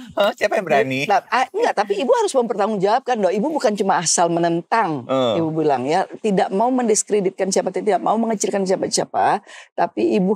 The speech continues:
Speaker 2: hanya ingin, misalnya bahwa gitu ya, udah gitu kan ada itunya tuh, ada apanya
Speaker 1: Hmm.
Speaker 2: tuh, eh, shading itunya kan
Speaker 1: Mm-mm.
Speaker 2: ya, ada apa, eh, kayak itu,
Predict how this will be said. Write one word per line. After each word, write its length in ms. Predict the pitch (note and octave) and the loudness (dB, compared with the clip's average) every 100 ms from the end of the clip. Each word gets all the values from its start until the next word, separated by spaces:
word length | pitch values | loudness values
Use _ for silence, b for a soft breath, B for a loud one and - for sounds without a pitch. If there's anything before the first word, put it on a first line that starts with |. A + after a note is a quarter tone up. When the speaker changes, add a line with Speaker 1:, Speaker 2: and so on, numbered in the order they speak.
| - | -2
Speaker 2:
hanya 400 | A#3 F3+ F3 - | -2 0 0 0
ingin, 480 | G#3 E3 D#3 E3 G#3 | -2 0 2 0 0
misalnya 300 | F3 F#3+ G3+ | 0 0 0
bahwa 360 | D#3+ D3+ E3 G3 - _ _ | -2 -2 0 0 -2 _ _
gitu 180 | - C3 | -4 -2
ya, 100 | D#3 - b | -2 -4 b
udah 160 | F#3 E3+ | 0 2
gitu 240 | E3 A#3 | 0 -2
kan 180 | - C4 | -2 0
ada 220 | - F3+ | 0 0
itunya 360 | F3 D#3 C3+ D3+ | 0 0 -2 -2
tuh, 260 | - D#3+ - | 0 -2 -2
ada 380 | C#3 C#3+ C3 | -4 0 0
apanya 400 | - - C#3 C3+ | 0 -4 -2 -2
Speaker 1:
Hmm. 80 | - | 0
Speaker 2:
tuh, 120 | F#3+ A3 _ _ _ _ _ - | -2 -2 _ _ _ _ _ -4
eh, 240 | D3 C#3 - - A#2+ | 0 0 -2 -8 -6
shading 580 | - - F3 D3+ E3+ - | -2 2 2 0 -4 -4
itunya 380 | F3 D#3+ E3 F3+ | -4 -2 0 0
kan 180 | D3 B2 | 0 0
Speaker 1:
Mm-mm. 120 | B2 | 0
Speaker 2:
ya, 100 | A2 E2+ | 0 0
ada 240 | F#2 A2 F#2+ - _ - - | 0 0 0 -4 _ -20 -6
apa, 400 | C3+ C3+ G#2 G#2 - _ _ | -6 -2 -4 -6 -12 _ _
eh, 260 | C3 B2+ A2+ - | -2 0 -2 -4
kayak 240 | - - - - | -6 -6 -4 -6
itu, 220 | D3 | -6